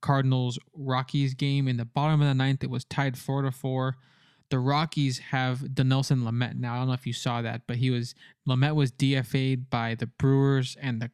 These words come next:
Rockies just picked him up. So it's kinda funny how you traded away Hader and Lamet was in your package, and you just didn't find room for him in your pen, so you cut him. Anyways, Rockies have him now, and he had a good outing before,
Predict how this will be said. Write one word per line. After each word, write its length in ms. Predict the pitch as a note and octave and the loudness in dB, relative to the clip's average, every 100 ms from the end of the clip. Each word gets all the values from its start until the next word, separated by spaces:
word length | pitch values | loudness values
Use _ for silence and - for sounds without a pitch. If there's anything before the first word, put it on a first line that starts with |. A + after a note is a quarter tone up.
| _ | _
Rockies 380 | C#3 B2 - B2 | -4 -4 -2 -2
just 160 | A#2 - | -2 -2
picked 200 | C#3 C#3+ | -2 0
him 140 | C3 | 0
up. 240 | C3+ - - - _ _ | 0 -4 -14 -20 _ _
So 100 | C3+ | -6
it's 100 | - | 2
kinda 180 | E3+ - | 2 2
funny 240 | D#3 D3+ | 2 4
how 60 | C#3 | 4
you 140 | A#2 | 2
traded 580 | - - C#3 C#3 C3+ B2+ - _ - | -2 0 2 2 0 -2 -8 _ -4
away 280 | B2+ B2+ | 0 0
Hader 480 | B2 C3+ C3 C#3 C#3 | 0 0 0 2 0
and 100 | B2 A#2 | 0 -2
Lamet 240 | A#2+ B2+ | -2 0
was 160 | C3 B2 | 0 0
in 60 | |
your 100 | A#2+ | -2
package, 640 | - A#2+ B2+ C3+ C3 - - _ _ - | -2 -4 -2 -2 -2 -6 -12 _ _ -6
and 140 | B2 | -4
you 120 | A#2+ | -2
just 120 | B2 | -2
didn't 260 | C3 B2+ A#2+ | 0 -2 -2
find 260 | B2 A#2+ A2+ | -2 -2 -2
room 140 | B2 | -2
for 120 | C3 | 0
him 100 | B2+ | 0
in 80 | B2 | 0
your 100 | A2+ | -2
pen, 340 | - C3 C3 C3 | -2 0 0 -2
so 140 | B2+ | -4
you 140 | A2+ | -6
cut 200 | A2 C3+ | -6 -4
him. 220 | C3 C#3+ C#3 - - - - | -2 -2 -4 -10 -20 -20 -8
Anyways, 500 | F#3 G3 D3 C3 B2+ - - _ | 0 4 4 2 -2 -8 -20 _
Rockies 440 | C3+ D#3 F#3 C#3 B2 | 0 2 2 2 2
have 180 | B2 A#2+ | 0 0
him 120 | A#2+ | 0
now, 360 | A2+ A#2 A#2 - _ _ _ _ _ - | 0 0 -2 -6 _ _ _ _ _ -6
and 280 | C#3 B2+ B2+ | -2 0 2
he 80 | |
had 140 | D#3 G#3 | 4 4
a 60 | |
good 180 | D#3 E3 | 4 2
outing 320 | D3 D#3 D#3+ | 4 4 4
before, 680 | C3 A#2+ - D3 C#3+ B2 A#2 | 4 0 -2 0 0 0 -6